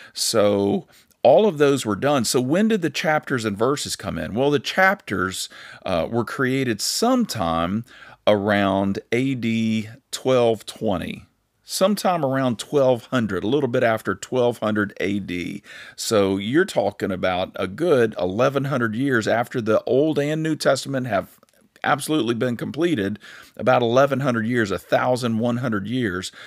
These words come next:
uh, before the, um, chapters are added. So this was definitely not a part of the original writings. The verses actually came later on. It was about, uh, two hundred years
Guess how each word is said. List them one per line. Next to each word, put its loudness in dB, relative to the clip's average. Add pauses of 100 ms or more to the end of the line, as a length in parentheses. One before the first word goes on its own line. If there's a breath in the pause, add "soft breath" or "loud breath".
(220 loud breath)
uh, 0
before 2 (500 soft breath)
the, -2
um, -4
chapters 0
are -4
added. -2
So 0
this 0
was 0
definitely -2
not -2
a -6
part -2
of -6
the -6
original -4
writings. -4 (300 loud breath)
The 0
verses 2
actually 0
came -4
later 0
on. 0
It -2
was -2
about, -2 (720 loud breath)
uh, 2 (420)
two -2
hundred 2
years 0